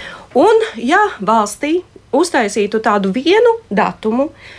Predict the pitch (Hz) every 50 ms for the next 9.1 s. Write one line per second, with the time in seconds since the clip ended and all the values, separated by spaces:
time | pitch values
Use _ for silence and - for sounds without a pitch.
0 | - - - - - 330 370 381 320 262 226 190 - - 254 311 359 - - -
1 | 254 311 - - 208 165 160 180 185 220 208 190 - 247 262 285 - - - 240
2 | 247 311 330 247 175 339 - 415 480 466 - 247 220 220 196 196 196 240 240 233
3 | 190 190 190 180 180 175 - 240 254 269 277 240 202 202 185 175 175 175 175 170
4 | - - _ - 190 226 220 208 220 170 - - - - - - _ - - -
5 | - - - - - - - - - - - 254 262 214 - - 214 196 254 339
6 | 370 359 - 226 - - - _ - 185 165 202 254 302 349 381 - - 262 190
7 | 180 175 175 - - - 240 262 277 226 185 - 190 175 170 175 175 175 196 214
8 | 214 - 320 - - 508 494 453 427 359 311 294 - 285 285 - - - 320 339
9 | 392 427